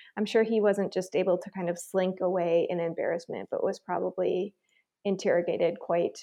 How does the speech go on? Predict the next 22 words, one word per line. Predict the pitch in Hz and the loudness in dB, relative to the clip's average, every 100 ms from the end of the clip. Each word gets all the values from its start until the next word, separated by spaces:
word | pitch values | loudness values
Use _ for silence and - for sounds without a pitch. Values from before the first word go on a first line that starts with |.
| - | -2
fiercely. | 185 165 170 160 135 202 _ _ _ _ _ _ _ _ _ - | 2 2 0 -4 -4 -4 _ _ _ _ _ _ _ _ _ -2
Yeah. | 208 196 180 202 - - | 2 4 2 -4 -12 0
So | 247 220 208 202 180 - | 6 8 8 6 2 0
Norway, | 226 233 240 233 226 226 226 | 2 4 6 8 8 8 6
you | 220 | 2
know, | 208 196 202 - | 2 2 -2 -2
here | - 226 | 4 6
it | 220 | 8
is, | 208 202 202 - | 6 4 0 2
the | 208 | 4
day | 202 202 | 6 6
of | 202 202 | 4 4
the | 196 | 4
Olympic | 185 196 196 202 - - | 4 0 0 -2 -4 -4
opening | 202 196 185 196 | -2 0 -2 -2
ceremonies. | 254 277 269 262 247 247 226 226 - - - - _ _ - | 0 0 0 2 4 4 2 0 -12 -20 -20 -20 _ _ 0
They're | 214 208 190 185 | 4 6 6 4
expecting | - - - - 214 202 180 - _ _ _ _ _ - - | 2 -2 -4 0 0 0 -2 -8 _ _ _ _ _ -12 -4
visitors | 208 254 254 247 233 226 - | 4 6 8 8 8 6 0
to | |
the | 220 | 0
museum, | 208 208 202 226 226 220 220 | 4 2 2 2 2 2 2